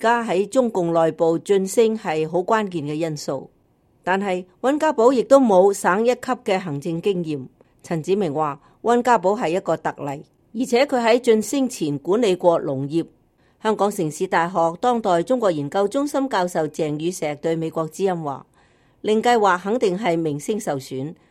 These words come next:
過去有傳言講，佢可能被提升為中共中央政治局常委，而今睇嚟佢被安排逐步退出政治舞台。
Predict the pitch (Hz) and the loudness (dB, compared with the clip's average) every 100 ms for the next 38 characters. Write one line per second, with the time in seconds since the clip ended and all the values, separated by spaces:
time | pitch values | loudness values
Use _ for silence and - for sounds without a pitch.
0 | _ _ - 190 214 185 170 170 147 131 | _ _ -2 -2 0 0 0 -2 -6 -6
1 | 131 127 131 156 220 _ _ _ - 269 | -8 -8 -8 -8 -12 _ _ _ 0 2
2 | 294 285 190 190 196 185 165 277 247 165 | 2 0 0 0 0 -2 -4 -2 0 -2
3 | 156 277 269 196 185 247 247 240 196 202 | -2 -2 0 0 0 0 2 2 2 0
4 | 180 - 165 180 - 143 131 120 131 - | -2 -2 -6 -6 -6 -6 -6 -10 -14 -16
5 | _ _ _ 147 143 175 175 180 _ _ | _ _ _ -10 -6 -4 -4 -6 _ _
6 | _ - 202 233 165 - 190 185 175 202 | _ -4 0 2 0 0 0 2 2 2
7 | 220 208 196 139 - 180 170 170 165 185 | 0 0 -4 -8 -6 -6 -2 -2 -2 -4
8 | 175 220 - 165 156 151 139 139 - 139 | -2 -2 -2 -6 -6 -8 -8 -8 -10 -10